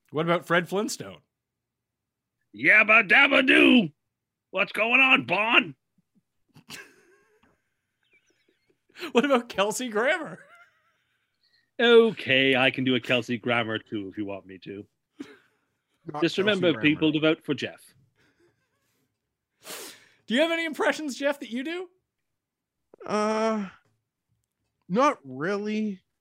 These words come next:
Speaker 3: I could probably think about it, not on the fly. Like, maybe wrestling ones, but that'd be it.
Speaker 1: Oh, man, most egregious claim.
Speaker 2: Sure thing, brother.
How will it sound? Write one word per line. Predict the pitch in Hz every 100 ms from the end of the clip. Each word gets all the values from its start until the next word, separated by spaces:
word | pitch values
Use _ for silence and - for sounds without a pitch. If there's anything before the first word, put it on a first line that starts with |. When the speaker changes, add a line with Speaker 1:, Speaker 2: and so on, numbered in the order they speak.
| _ _
Speaker 3:
I | 208 240
could | 240 -
probably | 170 196 202 170 170 160
think | - 156 160
about | 147 147 151
it, | 156
not | 190 185
on | 165 151 139
the | 127
fly. | - 113 113 113 120 147 139
Like, | 147 170
maybe | 175 156
wrestling | 127 117 123 - 107 101 95
ones, | 92 98 95 _
but | 117 127
that'd | 127 113
be | 101 92
it. | 95 95 _ _ 143
Speaker 1:
Oh, | 160 110
man, | 123 123 117
most | 160 262
egregious | 254 123 131 147 139 -
claim. | - 123
Speaker 2:
Sure | 285 285 277
thing, | 262 294 285 240
brother. | 247 277 294 285